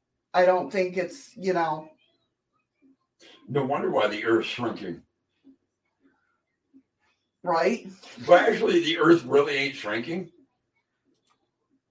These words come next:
Speaker 2: But the massive junk is growing.
Speaker 1: Yeah. I mean, I just, that part I don't like, obviously. You know what I mean?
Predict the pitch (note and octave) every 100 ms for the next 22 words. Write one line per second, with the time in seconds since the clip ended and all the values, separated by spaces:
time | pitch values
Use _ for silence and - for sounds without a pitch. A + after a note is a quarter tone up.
0 | _ - - - A#2+ B2+ C3 D#3+ D#3 C#3
1 | A2+ A2 C3+ D#3 C3+ - A2+ G#2 - C#3
2 | - F2 E2+ _ _ _ _ _ _ _
3 | _ _ _ _ _ _ _ - E3+ C#3+
4 | C3+ - _ _ _ _ _ - - -
5 | - - _ _ _ _ _ - F3+ F#3+
6 | G3+ G3+ G3 F#3+ G3 F#3+ - F#3+ F#3 -
7 | F#3+ F3 D#3 D#3 D3+ D3+ C3 - _ _
8 | _ _ _ _ - D#3 A#2+ - - _
9 | - E3 D3+ C#3+ - A2 - - _ _
10 | G3+ G#3+ G#3+ G3+ F#3+ F#3 F#3 F3+ F#3